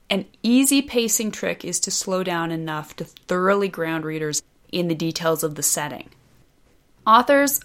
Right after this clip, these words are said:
are often warned not to describe every little detail, but used with care, and beautiful prose, of course, the occasional lush description can be just the trick for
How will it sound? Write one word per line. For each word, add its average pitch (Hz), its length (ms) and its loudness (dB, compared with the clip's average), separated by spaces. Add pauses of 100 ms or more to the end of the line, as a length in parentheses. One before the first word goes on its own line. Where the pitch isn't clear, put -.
(100)
are 208 280 4
often 349 300 8
warned 277 340 4
not 175 380 4
to - 240 -6
describe 254 480 2
every 247 200 4
little 247 280 2
detail, 247 480 -4 (380)
but 220 220 10
used 277 260 2
with 359 180 0
care, 220 440 2 (420)
and 180 140 -6
beautiful 175 340 -2
prose, 226 440 0
of 220 100 -10
course, 196 420 -8 (380)
the 214 200 4
occasional 262 680 6
lush 202 460 0
description 190 680 -4
can 175 320 -6
be 170 100 -6
just 190 520 0
the 196 80 -6
trick - 460 -8 (300)
for - 200 -4